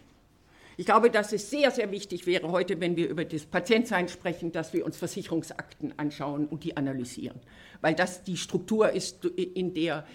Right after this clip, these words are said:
das Handeln zustande kommt. Aber das will ich hier weglassen. Ich möchte nur fragen, was man sagen kann über das Verhältnis zwischen Frau K und dem medizinisch-technischen Personal an dieser Quelle. Es ist ein Dokument.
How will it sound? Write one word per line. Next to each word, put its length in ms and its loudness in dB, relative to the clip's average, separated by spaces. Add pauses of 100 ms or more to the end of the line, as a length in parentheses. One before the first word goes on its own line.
(140)
das 200 -2
Handeln 320 2
zustande 480 -2
kommt. 260 -6 (280)
Aber 180 8
das 220 6
will 140 2
ich 100 -4
hier 140 4
weglassen. 500 -8 (960)
Ich 120 4
möchte 320 10 (460)
nur 260 10
fragen, 640 2 (320)
was 220 6
man 180 4
sagen 440 4
kann 200 6
über 220 2
das 180 -2
Verhältnis 640 8
zwischen 300 -2
Frau 220 2
K 380 8
und 200 0
dem 120 2
medizinisch-technischen 1000 -2
Personal 720 0
an 140 0
dieser 280 -4
Quelle. 300 4
Es 120 -6
ist 60 -6
ein 140 -2
Dokument. 640 0